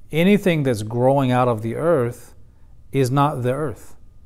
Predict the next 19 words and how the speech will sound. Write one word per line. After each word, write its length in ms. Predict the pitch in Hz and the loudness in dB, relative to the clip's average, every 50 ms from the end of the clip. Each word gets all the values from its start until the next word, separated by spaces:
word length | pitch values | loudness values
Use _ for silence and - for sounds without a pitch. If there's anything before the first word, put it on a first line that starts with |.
| - - - - - - - - - - - - - - - - - | -20 -20 -20 -20 -20 -20 -20 -20 -20 -20 -20 -20 -20 -20 -20 -20 -8
but 140 | - - 123 | -4 -2 0
a 100 | 120 117 | 0 -2
stone 680 | - - - 196 220 226 180 135 117 113 123 139 147 - - - - - - - - - | -2 -2 0 2 2 4 4 2 2 0 -2 -4 -6 -12 -18 -20 -20 -20 -20 -20 -6 2
is 320 | 151 180 214 214 160 139 | 6 8 8 8 8 6
of 180 | 135 117 98 98 | 2 0 -2 -4
the 120 | 107 113 | -6 -8
earth. 360 | 107 98 90 - - - - - - - - - - - - - - - - - - - - - - - - - - - - | -8 -8 -10 -10 -14 -20 -20 -20 -20 -20 -20 -20 -20 -20 -20 -20 -20 -20 -20 -20 -20 -20 -20 -20 -20 -20 -20 -20 -18 -14 -12
The 760 | 123 107 123 127 127 123 123 123 120 120 127 151 - 285 254 | -8 -4 -2 -2 0 0 0 0 -2 -4 -6 -8 -10 -12 -14
steel 540 | - - - - 165 160 175 170 165 170 170 | -12 -12 -8 -4 0 2 4 4 6 4 4
or 360 | 170 165 135 113 104 107 - | 0 -2 -2 -4 -4 -4 0
iron, 540 | - 127 135 147 165 156 135 127 120 127 170 | 2 2 4 4 4 2 2 0 -2 -2 -4
anything 500 | 156 139 143 147 - 151 143 135 131 120 | -4 -4 -4 -4 -2 -2 -2 -2 -2 -2
that's 320 | 120 117 113 - - - - - - - - | -2 -4 -6 -8 -14 -16 -16 -20 -20 -12 -8
melted, 800 | 131 123 127 143 160 180 185 180 - 135 117 113 117 135 - - - - - - - - - - - | -4 0 2 4 6 6 6 4 0 -4 -6 -4 -6 -6 -8 -14 -20 -20 -20 -20 -20 -20 -16 -4 0
it 140 | 135 135 | 2 4
is 140 | 135 123 117 | 4 6 6
in 160 | 151 175 190 | 6 6 6
the 140 | 165 135 123 | 6 4 4
earth 480 | 120 131 147 180 196 190 - - - | 6 6 6 6 6 2 -4 -14 -20